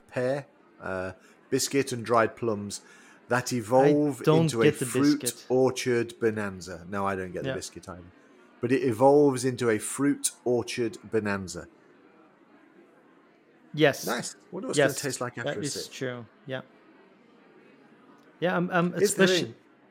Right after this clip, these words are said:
Speaker 2: I'm especially
Speaker 1: We're gonna
Speaker 2: looking
Speaker 1: tell people
Speaker 2: forward.
Speaker 1: about this whiskey.
Speaker 2: Yeah. Mm-hmm.
Speaker 1: Go on, we're talking together. We should stop doing that.
Speaker 2: Yeah,
Speaker 1: You're
Speaker 2: yeah.
Speaker 1: especially looking forward to what, Moraine?
Speaker 2: To the finish, because it says it has a buttery finish that makes you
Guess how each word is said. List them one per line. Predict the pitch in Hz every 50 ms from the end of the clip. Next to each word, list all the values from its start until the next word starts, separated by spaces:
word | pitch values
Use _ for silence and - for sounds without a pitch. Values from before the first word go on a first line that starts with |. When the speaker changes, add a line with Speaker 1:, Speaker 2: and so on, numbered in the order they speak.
| _ _ _ _ _ - -
Speaker 2:
I'm | 170 185 196
especially | 196 - - - 247 226 - - 208 -
Speaker 1:
We're | 214
gonna | 180
Speaker 2:
looking | 185 -
Speaker 1:
tell | - 214 196
people | 180 - 151 196 196
Speaker 2:
forward. | 180 147 127
Speaker 1:
about | 120 110 -
this | 104 107 - -
whiskey. | 117 110 - - - 98
Speaker 2:
Yeah. | 85 127 131 - _ _ _ _ _ _ _ _ _ -
Mm-hmm. | 135 139 156 190 185 113 110
Speaker 1:
Go | 110 127 131
on, | 123 113
we're | 113
talking | 107 - 131 120 - 117 104
together. | - 104 90 98 95 95 92
We | 90
should | - - 95 -
stop | - - 82 85
doing | 92 90 87 80
that. | 78 - -
Speaker 2:
Yeah, | - 135 123 - - -
Speaker 1:
You're | 123 147
Speaker 2:
yeah. | 170
Speaker 1:
especially | 170 - - 170 - - 160
looking | 156 151 - - 139
forward | - - 143 135 131 127
to | - 131
what, | 113 101 - -
Moraine? | 90 90 87 85 82 85
Speaker 2:
To | - 156
the | 143 139
finish, | - - - 160 151 135 131 127 - - - -
because | - 123 - 143 123 120
it | 131 120 -
says | - 135 127 117 131
it | 123 -
has | 123 127 123 117
a | -
buttery | 123 113 - 131 139 - - 147 135
finish | 131 - - - 139 143 151 143 - -
that | - 135 131 - -
makes | 135 127 131 131 - -
you | 135 127